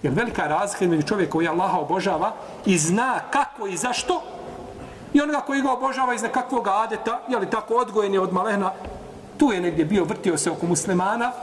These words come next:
i nakon toga dolazi u džamiju, na džumu i na namaze i klanjao redovno. Međutim, on, on i poznavanje njegove vjere su, ovaj, dva različita svijeta. Pa ko spozna svoga gospodara,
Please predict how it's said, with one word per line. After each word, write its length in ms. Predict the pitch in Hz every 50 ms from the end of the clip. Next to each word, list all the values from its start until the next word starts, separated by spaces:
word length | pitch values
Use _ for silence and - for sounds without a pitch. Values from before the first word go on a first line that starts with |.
| - -
i 60 | 311
nakon 300 | 277 262 233 - 220 190
toga 240 | - 214 196 202 175
dolazi 380 | 185 190 180 165 151 170 175
u 60 | 170
džamiju, 420 | 156 208 202 196 202 208 208 196 175
na 100 | 156 151
džumu 280 | 143 190 220 208 196
i 20 | 185
na 80 | 180
namaze 480 | 175 175 165 180 190 202 214 214 185 208
i 80 | 185 -
klanjao 340 | - 240 220 208 208 196
redovno. 340 | 208 254 233 285 277 277 254 - - - - -
Međutim, 380 | 285 277 302 - 285 269 262
on, 240 | 277 254 240 240 247 262
on 240 | 269 269 262 240 190 - - - - -
i 140 | 240 190 -
poznavanje 580 | 233 202 - 185 208 214 220 240 233 220 202
njegove 360 | 196 208 214 214 208 190 185
vjere 240 | 180 196 202 202 185
su, 180 | - - 233 208 - - - - - - - - - -
ovaj, 300 | 165 156 151 147 143 151 - - - - - -
dva 200 | 151 147 175 165
različita 340 | 147 139 147 147 - - 151
svijeta. 420 | - - - 131 104 98 - - - - - - - - - - - - - - - - - - - - - - - - - - - - - - - - - - - - - - - - - - - - - - - - - - - - - - - - - - - - - - - - - - - - - - - - - - - - -
Pa 80 | - 147
ko 160 | - 160 147
spozna 380 | - - 175 196 185 202 180 147
svoga 240 | - 180 160 147
gospodara, 600 | 131 139 - - - 131 123 143 147 170 190 220